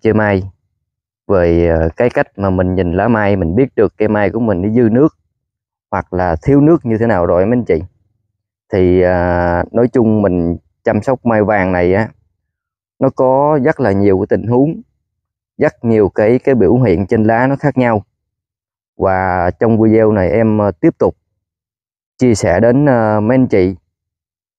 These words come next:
cái cách mà mình nhìn, à, cái lá mai của mình tại sao nó bị, ờ, bệnh, à, lá me nè, rồi, à, tại sao nó bị bệnh, à, hoàng lá gân xanh. Thì, à, hai cái bệnh này nó đều xuất hiện trên cái lá mai non.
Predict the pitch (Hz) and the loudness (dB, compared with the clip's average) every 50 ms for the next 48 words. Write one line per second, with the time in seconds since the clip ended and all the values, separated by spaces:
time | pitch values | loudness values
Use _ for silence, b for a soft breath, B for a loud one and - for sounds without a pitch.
0 | _ _ _ 117 120 - 151 147 - - 110 98 98 95 92 90 95 101 92 92 | _ _ _ -4 -2 -2 -2 -4 -2 -2 -2 0 0 0 0 0 0 0 0 0
1 | 90 87 90 90 85 85 107 113 127 131 135 131 123 113 110 104 98 120 123 113 | 0 0 0 0 0 0 0 0 0 2 2 2 2 0 0 0 0 0 0 0
2 | 98 90 85 - 85 80 92 92 - 120 107 104 107 104 120 123 113 101 71 90 | 0 -2 -2 -2 -2 -2 -2 -2 -2 -2 -2 -2 0 0 0 0 0 0 0 0
3 | 92 98 104 104 104 104 104 104 104 104 101 98 104 101 90 82 87 95 101 107 | 0 0 2 2 2 2 2 0 0 0 0 0 0 0 0 0 -2 -4 -6 -6
4 | 104 98 110 120 127 131 120 113 110 107 101 90 - - _ _ _ _ _ _ | -4 -2 -2 -2 0 0 0 0 0 0 -2 -4 -6 -10 _ _ _ _ _ _
5 | _ _ _ _ _ _ _ _ _ _ _ _ - 95 90 85 87 87 87 85 | _ _ _ _ _ _ _ _ _ _ _ _ -2 0 0 2 2 0 0 0
6 | 87 85 87 85 82 80 - - - 67 85 95 - - 113 104 107 101 113 120 | 0 -2 -2 -2 -2 -4 -4 -4 -4 -2 -2 -2 -2 -2 -2 -2 0 0 0 0
7 | 123 104 90 90 95 90 85 95 104 104 104 104 101 101 101 98 95 92 98 107 | 2 2 2 2 2 2 0 0 0 0 0 0 0 0 0 -2 -2 -2 -2 -2
8 | 92 85 85 92 101 117 127 117 104 - 123 110 101 98 _ _ _ _ _ _ | -2 -2 -2 -2 -2 -2 -2 -4 -4 -4 -4 -4 -4 -8 _ _ _ _ _ _
9 | _ _ _ _ _ _ _ _ _ _ _ _ - 107 92 90 92 95 92 92 | _ _ _ _ _ _ _ _ _ _ _ _ -4 -2 0 2 2 2 2 2
10 | 90 87 101 123 120 113 107 117 131 123 107 87 92 107 104 101 95 95 90 92 | 0 0 0 0 0 0 0 0 0 2 2 2 2 0 0 0 0 0 0 0
11 | 107 123 139 127 110 98 92 87 - 147 - - 110 110 92 92 95 92 - 120 | 0 0 2 2 2 2 2 0 -2 -4 -4 -2 -2 -2 -2 -2 -6 -4 -2 0
12 | 113 110 104 101 - 120 120 117 117 135 139 127 113 113 117 120 123 117 | 0 0 -2 -2 -2 0 0 0 0 0 0 0 0 0 0 0 0 -2